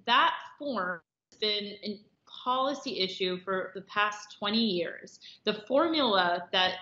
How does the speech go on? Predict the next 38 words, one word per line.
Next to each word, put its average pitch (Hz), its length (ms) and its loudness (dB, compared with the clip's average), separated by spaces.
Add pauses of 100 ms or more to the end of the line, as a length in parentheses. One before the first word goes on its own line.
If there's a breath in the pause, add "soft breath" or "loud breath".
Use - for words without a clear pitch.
is 180 260 -12
what 190 260 0
is 175 100 -6
important 196 720 0
in 180 120 -4
this 170 280 -10
form 185 340 -2
when 190 120 0
you 180 160 -2
input 190 420 -2
the 185 120 4
information 180 960 0 (220 loud breath)
spits - 400 2
out 214 220 6 (100)
this 196 280 -8
magic 190 500 0
number 170 540 -6
called 170 280 -6
your 175 180 -4
E 180 160 0
F 170 200 -4
C, - 360 -12 (300 soft breath)
this 185 180 -4
expected 220 720 -2
family 185 320 -2
contribution. 170 720 -10 (500 loud breath)
And 233 320 2 (360)
it 269 300 0
seems 359 280 2
like 285 180 2
a 226 40 4
black 180 480 -2
box, - 400 -12
so 190 80 -4
no 202 220 2
one 254 220 4
understands 180 800 -2
it. - 160 -10